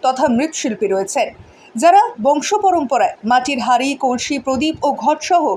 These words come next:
মণ্ডপসজ্জায় ব্যবহৃত মাটির টব তৈরি করে আসছেন বহু যুগ ধরে। কিন্তু চলতি বছরে লাগাতার বৃষ্টিতে বেজায় সমস্যার মধ্যে পড়েছেন তারা, কারণ এঁটেল মাটি শুকোতে গেলে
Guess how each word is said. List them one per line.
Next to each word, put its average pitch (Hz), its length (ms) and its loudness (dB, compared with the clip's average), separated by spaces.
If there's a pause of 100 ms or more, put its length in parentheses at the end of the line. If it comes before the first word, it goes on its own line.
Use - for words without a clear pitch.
(280)
মণ্ডপসজ্জায় 294 800 0
ব্যবহৃত 233 400 0
মাটির 240 440 0 (100)
টব 294 200 2 (140)
তৈরি 269 260 -2
করে 294 220 -2
আসছেন 190 380 -2 (320)
বহু 294 240 2
যুগ 220 220 -2
ধরে। 220 300 -4 (580)
কিন্তু 370 200 2
চলতি 392 320 2
বছরে 403 360 2
লাগাতার 320 400 2
বৃষ্টিতে 311 420 -2
বেজায় 277 300 0
সমস্যার 302 500 -2
মধ্যে 311 240 0
পড়েছেন 214 440 -2
তারা, 220 300 4 (340)
কারণ 254 260 4
এঁটেল 262 260 0
মাটি 320 240 0
শুকোতে 330 400 -2
গেলে 269 280 -2